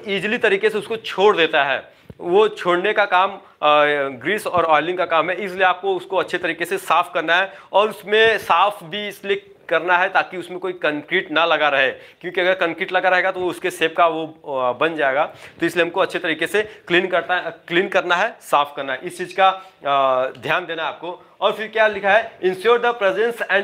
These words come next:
positions of any instructor embed-, embedded part bearing in the pier head period to concrete।" कंक्रीट करने से पहले,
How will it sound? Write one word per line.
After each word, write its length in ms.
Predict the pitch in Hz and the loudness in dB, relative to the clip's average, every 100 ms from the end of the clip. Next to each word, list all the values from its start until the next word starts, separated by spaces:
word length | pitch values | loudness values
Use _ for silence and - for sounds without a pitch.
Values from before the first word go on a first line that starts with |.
| 196 | 0
positions 460 | 165 156 170 240 233 | -4 -4 -2 -2 -2
of 260 | - 180 180 185 | 0 0 0 -2
any 320 | 185 180 233 220 - _ 165 | -6 -4 -4 -6 -12 _ -8
instructor 760 | 170 170 - 190 185 185 220 - - _ - | -8 -10 -6 -4 -2 -2 -4 -4 -14 _ -10
embed-, 640 | 165 156 175 175 - - 165 | -6 0 0 0 -10 -12 -2
embedded 400 | 165 170 170 226 - 175 | 0 2 0 -2 0 4
part 200 | 180 196 | 4 2
bearing 560 | 180 113 156 180 220 | -4 -4 -4 -2 0
in 160 | 190 165 | -2 2
the 180 | 185 220 - _ _ 175 | 2 2 -4 _ _ -4
pier 300 | 170 214 226 190 - - - | 2 4 4 0 -4 -20 -4
head 180 | 180 208 | -2 0
period 460 | 226 226 170 190 202 | -4 -6 -8 -6 -6
to 160 | 208 233 - | -8 -8 -6
concrete।" 440 | 165 160 170 147 - - | -6 -2 0 0 -2 -2
कंक्रीट 440 | 180 180 254 247 | -2 0 0 0
करने 380 | 233 185 196 226 | 0 0 0 0
से 120 | 226 | -2
पहले, 480 | 220 190 156 185 | 0 -2 0 0